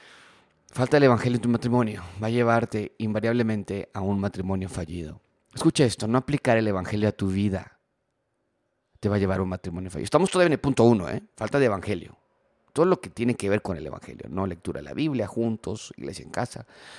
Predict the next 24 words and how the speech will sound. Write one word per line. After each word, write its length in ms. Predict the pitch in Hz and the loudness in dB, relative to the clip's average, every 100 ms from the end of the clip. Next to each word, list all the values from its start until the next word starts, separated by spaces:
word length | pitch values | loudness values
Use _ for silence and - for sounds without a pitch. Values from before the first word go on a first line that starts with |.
| - | -10
no 80 | - | -4
entender 300 | 104 95 92 | -4 -2 -4
que 100 | 95 | -4
tu 100 | - | -4
cónyuge 360 | - 151 131 135 | 0 0 0 -8
es 80 | |
pecador, 400 | - - 92 127 127 | -10 -6 2 2 2
no 80 | |
aplicar 360 | 107 - 110 113 | -2 -4 0 2
el 80 | 107 | 2
propio 240 | 113 110 | 2 2
evangelio 320 | 104 98 120 | 0 0 -2
a 40 | 104 | 0
tu 120 | 107 | 2
vida. 300 | 147 160 90 | 4 4 2
¿Qué 100 | - | -4
quiere 180 | 190 185 | 0 2
decir 220 | 160 156 | 2 0
eso? 260 | 156 - - _ _ _ _ _ _ _ _ _ - - - - - - - - - | -2 -4 -12 _ _ _ _ _ _ _ _ _ -20 -20 -20 -20 -20 -20 -20 -20 -6
Que 100 | 107 | -2
estamos 420 | 101 151 180 185 | 4 6 8 6
con 140 | - 120 | 6 4
nuestros 380 | 98 92 101 95 | 2 2 2 4
deditos 800 | 107 135 - 127 165 - - | 4 4 4 0 0 -10 -18